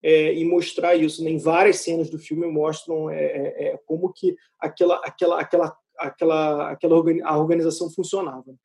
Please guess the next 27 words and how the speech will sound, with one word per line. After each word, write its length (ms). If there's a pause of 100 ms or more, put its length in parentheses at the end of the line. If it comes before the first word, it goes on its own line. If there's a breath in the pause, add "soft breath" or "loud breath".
(260 soft breath)
Sobre 320
a 40
organização 640
em 60
si, 320
eu 180
queria 220
comentar 420
o 40
seguinte, 460
né? 80
O 220
homem, 320
ele 100
adora 500 (360)
criar 440
coisas, 400
né? 80
O 100
homem 280
é 60
um, 260
um 140
inventor, 580 (400)
né? 160
É, 640
é, 120